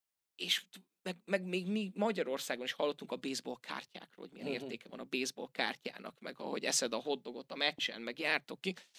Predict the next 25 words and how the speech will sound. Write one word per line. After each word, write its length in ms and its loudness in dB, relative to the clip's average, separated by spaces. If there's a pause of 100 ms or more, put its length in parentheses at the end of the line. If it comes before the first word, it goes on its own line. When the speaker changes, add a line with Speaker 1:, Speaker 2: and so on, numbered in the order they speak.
(160)
Speaker 1:
Tehát, 200 6
hogy 160 2
ez 140 6
egy 140 4
ilyen, 320 6 (280)
Speaker 2:
Mhm. 120 -8 (440)
Speaker 1:
meg 340 4
a 80 2
baseball 580 4
ütő, 640 -4 (180)
az 160 -2
mekkora 540 2
egy, 300 -2
Speaker 2:
Ne. 260 6
Speaker 1:
ö, 40 -2 (360)
nyilván 520 -4 (380)
van 160 -8
egy 120 -8
kis 280 -4 (600)
más 200 8
felhangja 540 4 (180)
<laughs> 0 -
Speaker 2:
Igen. 480 10
Speaker 1:
itthon, 320 8 (460)
de, 520 8